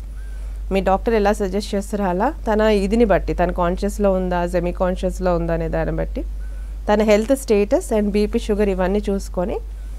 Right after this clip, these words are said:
దాన్ని బట్టి మీరు ఐరన్ ఇంజెక్షన్స్ ఇమీడియట్గా ఇచ్చి ఆ two grams of hemoglobin కాస్త ఎయిట్ grams to ten grams వచ్చేటట్టుగా చేయండి. Then after డెఫినెట్గా తనకి digestion problem అనేది ఏమీ ఉండదు.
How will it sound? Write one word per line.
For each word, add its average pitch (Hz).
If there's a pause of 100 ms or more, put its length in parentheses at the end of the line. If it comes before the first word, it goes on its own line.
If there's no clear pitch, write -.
(280)
దాన్ని 214
బట్టి 226
మీరు 269
ఐరన్ 190
ఇంజెక్షన్స్ 202
ఇమీడియట్గా 196
ఇచ్చి -
ఆ 220 (140)
two 240 (100)
grams 247
of 233
hemoglobin 196
కాస్త 175
ఎయిట్ 214
grams 214
to -
ten 190
grams 202
వచ్చేటట్టుగా 180 (100)
చేయండి. - (680)
Then 185 (100)
after 226
డెఫినెట్గా 196
తనకి 220
digestion 185
problem 185
అనేది 262 (120)
ఏమీ 208
ఉండదు. 175